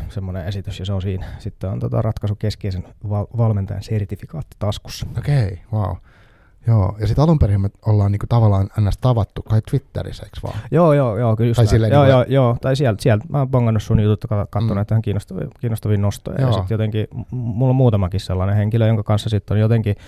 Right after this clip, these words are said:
Speaker 1: joskus vähän myrskyisestikin aloiteltu, mut sit kuitenkin löydetty, että
Speaker 2: Joo.
Speaker 1: hittolainen, että tossa, jotain tossa on tossa niinku ajattelussa, että mehän kannattaa jutella enemmänkin, että, että niin paljon kuin siitä palvelusta pahaa sanotaankin, niin kyllä siellä on niinku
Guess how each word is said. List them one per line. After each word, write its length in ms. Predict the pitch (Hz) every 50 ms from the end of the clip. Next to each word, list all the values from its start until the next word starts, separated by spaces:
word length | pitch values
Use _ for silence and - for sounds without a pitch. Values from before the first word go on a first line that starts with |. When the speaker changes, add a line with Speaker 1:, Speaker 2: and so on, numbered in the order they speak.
| - - - - - - - - - - - - - - - - - - - -
Speaker 1:
joskus 300 | - 135 120 - - 92
vähän 140 | 95 107 110
myrskyisestikin 760 | 123 131 131 131 - - 117 120 113 - - - - 120 117
aloiteltu, 380 | 113 117 113 110 110 107 110 110
mut 120 | 107 -
sit 120 | - 117
kuitenkin 300 | - 127 120 117 104 107
löydetty, 320 | 104 110 110 101 - - 98
että 120 | - 131
Speaker 2:
Joo. 40 | -
Speaker 1:
hittolainen, 380 | 101 - 107 110 110 104 98 92
että 80 | -
tossa, 300 | - 110 - - 110 107 -
jotain 300 | 117 123 - 123 107 90
tossa 260 | - 95 - - 98 95
on 120 | 98 98
tossa 180 | - 87 - - -
niinku 240 | 85 90 90 87 76 -
ajattelussa, 560 | - 107 98 - - 101 101 107 - - 104
että 180 | 110 - - -
mehän 200 | - 98 95 95
kannattaa 320 | 95 101 98 - - 104
jutella 300 | 107 104 98 98 101 104
enemmänkin, 440 | 101 98 101 117 - 143 135 - 110
että, 220 | 107 - - - - - -
että 160 | 120 - - - - -
niin 220 | 101 110 107 98
paljon 160 | 107 107 104
kuin 100 | 98 104
siitä 220 | - 113 107 107 104 - _ -
palvelusta 360 | 117 113 107 107 107 104 -
pahaa 240 | - 110 107 110 104
sanotaankin, 500 | 113 110 110 95 101 90 92 98 110 104
niin 100 | 90 95
kyllä 180 | - 95 95
siellä 180 | 92 101 95 92
on 100 | 87 90
niinku 140 | 98 101